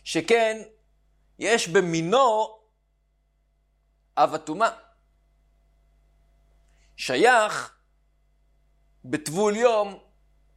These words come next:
אב הטומאה. למשל, אם הוא נטמא במת. אבל כיכר, לחם, זה אוכל. אוכל, יש כלל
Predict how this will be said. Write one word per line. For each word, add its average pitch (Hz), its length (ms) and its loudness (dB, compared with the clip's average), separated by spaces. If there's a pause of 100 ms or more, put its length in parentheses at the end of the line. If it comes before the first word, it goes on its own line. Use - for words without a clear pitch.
(340)
אב 147 160 2
הטומאה. 226 380 0 (1000)
למשל, 156 600 0 (140)
אם 143 80 -10
הוא 160 120 -8
נטמא 147 280 -4
במת. 185 580 -2 (2500)
אבל 139 220 0
כיכר, 202 640 2 (800)
לחם, 180 560 -2 (1400)
זה 123 200 0
אוכל. 196 400 0 (180)
אוכל, 202 500 -6 (300)
יש - 280 -12
כלל 165 440 2